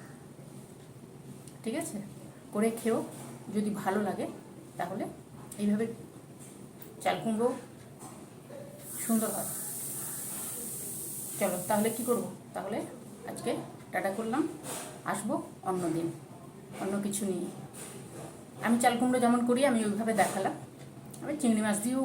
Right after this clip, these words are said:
করি, আবার এই দিয়েও করি, ইলিশ মাছের মাথা দিয়েও করি, নানান রকমের হয়, তবে এইটা বেশি, বেশি প্রিয়, ওই জন্য তোমাদেরকে সঙ্গে শেয়ার করলাম, ঠিক আছে? চলো, তোমরা ভালো থাকবে, সাবধানে থাকবে, সুস্থ থাকবে। আমিও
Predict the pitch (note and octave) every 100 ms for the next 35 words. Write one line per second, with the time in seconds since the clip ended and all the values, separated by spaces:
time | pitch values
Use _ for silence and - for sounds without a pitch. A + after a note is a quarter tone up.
0 | C4+ C#4 F#4+ - - - F#3 F3 F3 G3+
1 | G3+ A3+ B3 A#3+ B3+ F#4+ - - - -
2 | F#3+ G3 G#3 G3+ A3 F#3+ F3 G3+ G#3+ A#3
3 | A3 D4+ - - - A3 C4 F4 B3 F3
4 | E3 D#3+ - - - - - - - -
5 | F#3+ G3+ G#3 B3 G3 G3 A#3 - - G3+
6 | F#3 A3 - E3+ D#3+ D#3 - - - -
7 | - F#3+ F#3+ G3 - F#3 F3 F3+ - G3+
8 | - F3+ G#3 - D#3+ D3 F3 E3+ F3+ -
9 | - - G#3+ C4+ A#3 G#3 - - - -
10 | G3 F#3 - - A#3 G#3+ G3 G#3 A3+ A3+
11 | G#3 A3+ G#3 F#3 G#3+ G#3 G#3 B3 C#4+ A3
12 | - G#3 E3+ D#3+ F3+ - - - - -
13 | - - - - - - - - - -
14 | - - - F#3+ G3+